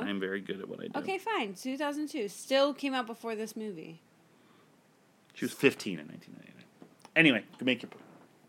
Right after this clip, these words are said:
Speaker 2: I, I'm just saying, like, it's, it's like that love story. You know, you, you have more movies that were geared towards young girls
Speaker 1: Mm-hmm.
Speaker 2: and, and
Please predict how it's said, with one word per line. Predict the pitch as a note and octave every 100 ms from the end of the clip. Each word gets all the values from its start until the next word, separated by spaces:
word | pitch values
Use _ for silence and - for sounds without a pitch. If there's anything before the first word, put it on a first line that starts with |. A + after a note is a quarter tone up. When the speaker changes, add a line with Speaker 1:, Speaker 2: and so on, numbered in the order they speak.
| -
Speaker 2:
I, | C#4 C4
I'm | C4 C#4
just | D#4
saying, | F4+ G#4 B3
like, | G#3 G3+
it's, | A3 G#3+
it's | A3+ A3 A3
like | A3
that | A3+ G#3+
love | A3 G#3+
story. | G#3+ - G#3+ G#3 G3+ G3+ G#3 A#3 - - - -
You | A3 G#3+
know, | G#3 G3+ G#3+ A3
you, | A3+ A3 A3 G#3
you | G#3 G#3+
have | G3+ G3+ G3 F3+
more | G3+ G#3+ A3 A3 A3 A3 A3 - - - - - -
movies | A#3+ A#3 A#3 A#3+ A3
that | G#3+
were | G#3
geared | F#3 F#3+ A3 A3 A3 G3
towards | - G#3 G3+ G3+ G3+ G3 F#3+ - - _ _
young | - F#3+ G3+ G#3+ G#3+
girls | G3 F#3+ F#3 F#3 F#3 F#3 F#3
Speaker 1:
Mm-hmm. | G3 F3+
Speaker 2:
and, | F3+ F3 F3 F3 - - _ -
and | G3 G3 F3+ F3 F3+